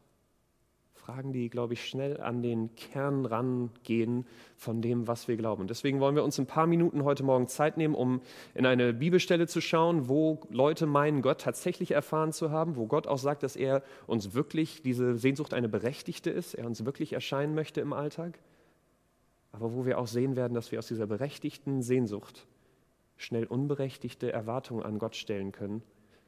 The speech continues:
Und wenn wir an diesen Erwartungen festhalten, wir Gefahr laufen, das zu verpassen, was sich Gott eigentlich für dich und mich wünscht.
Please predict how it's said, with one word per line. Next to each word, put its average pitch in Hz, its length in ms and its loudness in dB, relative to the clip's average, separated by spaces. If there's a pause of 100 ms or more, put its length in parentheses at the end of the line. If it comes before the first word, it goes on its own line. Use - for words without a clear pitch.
(200)
Und 107 100 -6
wenn 113 100 0
wir 113 80 -2
an 110 80 -4
diesen 123 220 -2
Erwartungen 120 440 -2
festhalten, - 640 -10
wir 104 300 -2 (560)
Gefahr - 380 -4
laufen, 101 280 0
das 120 240 -6
zu 139 80 -6
verpassen, 107 540 -8
was 98 160 -8
sich - 160 -16
Gott 107 260 -6 (220)
eigentlich 110 420 -4
für - 140 -8
dich 95 220 -6
und 107 100 -14
mich 98 180 -14
wünscht. 85 420 -12